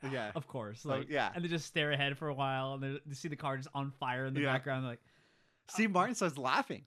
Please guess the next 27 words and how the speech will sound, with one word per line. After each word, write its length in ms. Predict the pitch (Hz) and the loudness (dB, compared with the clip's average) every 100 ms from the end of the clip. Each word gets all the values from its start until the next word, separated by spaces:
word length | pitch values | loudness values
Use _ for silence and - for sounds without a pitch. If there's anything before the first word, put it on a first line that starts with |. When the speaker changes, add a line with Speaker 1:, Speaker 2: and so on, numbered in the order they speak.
| - | -14
Speaker 2:
He 60 | 190 | -8
just 220 | 180 170 | -4 -2
starts 200 | 185 147 | -2 -2
laughing. 200 | 143 143 | 0 0
He's 80 | 139 | -2
like, 140 | 139 - _ _ _ | -6 -12 _ _ _
starts 240 | - 196 165 | -6 -4 0
laughing 260 | 147 156 | -2 0
maniacally. 440 | 151 131 127 120 120 | -2 0 -2 -4 -6
Like, 160 | 123 | -4
"Of 80 | 143 | -2
Speaker 1:
Yeah. 100 | 123 | -2
Speaker 2:
course," 320 | 143 120 123 | 0 -2 -4
like, 140 | 127 120 _ - | -8 -8 _ -8
Speaker 1:
Yeah. 180 | 131 113 | -6 -4
Speaker 2:
everything's 300 | 135 143 131 | -6 -6 -4
gonna 140 | 139 | -4
go 100 | 123 | -4
wrong. 220 | 123 117 117 | -4 -4 -2
Speaker 1:
But 100 | 170 | -2
then 140 | 180 | -2
we 80 | 170 | -4
learn 260 | 156 147 131 | -4 -4 -6
why 200 | 120 120 | -8 -8
he's 240 | 131 123 | -10 -8
actually 300 | 120 - 120 | -8 -8 -8
laughing. 360 | 135 156 - | -6 -6 -10